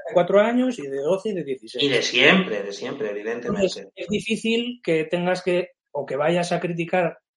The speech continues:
Speaker 1: a alguien que te está dando dinero porque, eh, legalmente te lo, te lo está dando. Eso es muy difícil. Y luego, aparte, si luego, eh, estás haciendo acuerdos, como la reforma laboral, de algún otro, pues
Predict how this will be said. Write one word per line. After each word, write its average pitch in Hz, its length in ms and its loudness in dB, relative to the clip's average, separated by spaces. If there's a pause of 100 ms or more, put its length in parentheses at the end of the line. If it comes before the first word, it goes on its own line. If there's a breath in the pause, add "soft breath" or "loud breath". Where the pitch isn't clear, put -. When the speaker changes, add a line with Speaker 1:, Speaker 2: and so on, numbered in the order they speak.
(580)
Speaker 1:
a 139 160 0
alguien 180 360 4
que 165 120 2
te 160 120 -4
está 131 220 -4
dando 143 340 -2
dinero 170 400 -2 (800 loud breath)
porque, 123 440 4
eh, 107 160 2 (180)
legalmente 120 540 2
te 175 100 2
lo, 127 160 0
te 117 100 -4
lo 113 80 -4
está 117 200 -2
dando. - 180 -6
Eso 190 80 2
es 196 60 4
muy 160 160 2
difícil. - 480 -6
Y 170 100 -2
luego, 196 260 8
aparte, 208 520 6 (680 loud breath)
si - 260 0
luego, 202 440 6
eh, 165 580 4
estás 170 220 -2
haciendo 180 300 4
acuerdos, 202 560 2
como 107 200 -16
la 101 80 -10
reforma 117 300 -14
laboral, 139 360 -2
de 147 60 -2
algún 135 260 -4
otro, 185 380 0 (360)
pues - 340 -4